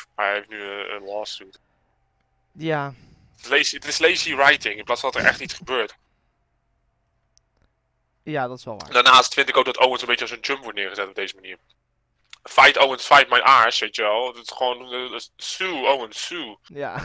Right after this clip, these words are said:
Speaker 2: <laughs>
Speaker 1: Gewoon zo min mogelijk doen, terwijl dat tegen zijn gimmick ingaat. Like, waarom vecht hij niet voor zijn baan? Waarom gaat hij niet knijterhard tegenin?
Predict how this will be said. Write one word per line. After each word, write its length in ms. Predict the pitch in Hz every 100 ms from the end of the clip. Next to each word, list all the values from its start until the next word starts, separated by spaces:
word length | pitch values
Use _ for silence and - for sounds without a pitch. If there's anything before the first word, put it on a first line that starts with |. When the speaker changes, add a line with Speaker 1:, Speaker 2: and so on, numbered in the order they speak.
| -
Speaker 2:
<laughs> 180 | 202 -
Speaker 1:
Gewoon 300 | 190 196 -
zo 140 | 185
min 180 | 180 220
mogelijk 360 | 214 196 202
doen, 140 | 247 247
terwijl 200 | 180 185
dat 220 | 190 - -
tegen 340 | 202 196 -
zijn 140 | 190 -
gimmick 260 | 262 220
ingaat. 480 | 135 117 - 98 - _ - _ _
Like, 140 | 196 202
waarom 220 | 226 220
vecht 300 | - 247 -
hij 80 | 226
niet 120 | 202
voor 160 | - 190
zijn 120 | 180
baan? 260 | 247 175 131
Waarom 220 | 165 180
gaat 300 | - 190 202
hij 100 | 190
niet 140 | 185
knijterhard 480 | - 190 180 175 175
tegenin? 460 | 175 165 196 151